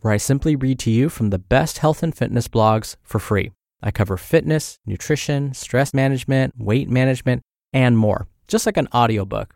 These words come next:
but from a bunch of different authors, and always with permission from the sites. The topic of today's post is actually ironic. Just this morning, I did a quick workout using a barbell only. So I did one of those barbell only routines. I got it done, but I was actually kinda disappointed at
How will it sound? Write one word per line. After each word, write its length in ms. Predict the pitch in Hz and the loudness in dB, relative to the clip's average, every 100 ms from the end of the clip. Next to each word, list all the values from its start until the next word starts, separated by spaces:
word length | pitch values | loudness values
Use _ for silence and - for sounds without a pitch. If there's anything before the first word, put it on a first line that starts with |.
| _ | _
but 200 | 160 151 - | 2 2 0
from 180 | 139 | -2
a 40 | 117 | 2
bunch 220 | 113 101 | 0 0
of 40 | |
different 280 | 98 - 101 | -4 -4 -2
authors, 420 | 101 - 95 - _ _ _ - | -2 -4 -6 -8 _ _ _ 0
and 240 | 147 117 - | 0 0 2
always 480 | 139 160 131 104 104 | 6 6 6 2 0
with 120 | - | -2
permission 360 | 104 95 101 | 0 0 -2
from 160 | 90 92 | -6 -6
the 80 | 98 | -6
sites. 420 | - 110 - - _ _ _ _ _ _ _ | -2 -2 -4 -12 _ _ _ _ _ _ _
The 80 | - | -12
topic 400 | - 196 - - | -4 -4 -2 -2
of 100 | 104 | -2
today's 320 | - 107 104 | 0 0 0
post 240 | - 107 101 | 0 -4 -2
is 100 | 104 | -4
actually 280 | - - 107 | -4 0 0
ironic. 400 | 104 107 90 - _ _ _ _ | 2 0 -2 -8 _ _ _ _
Just 240 | - 175 | -2 0
this 160 | 165 147 | 0 2
morning, 420 | 143 127 107 104 | 4 4 2 0
I 60 | 113 | -2
did 120 | 113 | -2
a 40 | - | -2
quick 300 | - 202 131 | -2 0 2
workout 480 | 110 - 101 101 - _ _ | 0 2 0 0 -4 _ _
using 260 | 117 107 107 | -2 0 0
a 40 | |
barbell 480 | 98 123 120 107 101 | 2 4 4 2 2
only. 420 | 107 107 95 - - | 2 0 0 -6 -16
So 140 | - 117 | -4 0
I 40 | |
did 100 | 127 | 2
one 100 | 131 | 2
of 60 | 117 | 2
those 140 | 104 | 0
barbell 500 | 92 104 113 104 101 | 0 2 2 2 0
only 300 | 107 101 98 | 2 2 2
routines. 520 | 90 87 90 95 95 - _ _ _ _ _ - | 0 -4 -6 -6 -8 -14 _ _ _ _ _ -6
I 80 | 131 | -2
got 180 | 196 | -2
it 120 | 262 127 | -2 0
done, 320 | 113 107 110 | 2 0 0
but 100 | 127 | 2
I 60 | |
was 100 | 143 | 2
actually 280 | 208 220 - | 0 -2 -6
kinda 260 | - 160 147 | -6 -4 -4
disappointed 760 | 120 - - - 107 104 95 | -6 -8 -8 -4 -2 -2 -4
at 200 | - 95 | -4 -4